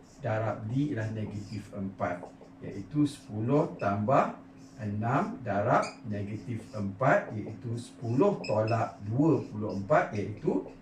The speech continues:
negatif empat belas. Jadi, yang ketujuh ialah negatif empat belas. Jadi, habis. Assalamualaikum.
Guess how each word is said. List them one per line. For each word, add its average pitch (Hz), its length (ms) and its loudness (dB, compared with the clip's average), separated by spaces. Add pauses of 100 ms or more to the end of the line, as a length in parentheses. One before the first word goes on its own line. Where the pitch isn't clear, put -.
(160)
negatif 107 720 -4
empat 101 560 -4
belas. 95 560 -4 (320)
Jadi, 202 480 0
yang 110 240 -2
ketujuh 131 960 4 (240)
ialah 113 320 0 (160)
negatif 110 640 -2 (340)
empat 107 560 2
belas. 98 560 2 (1040)
Jadi, 254 400 6 (1400)
habis. 139 1200 4
Assalamualaikum. 117 880 0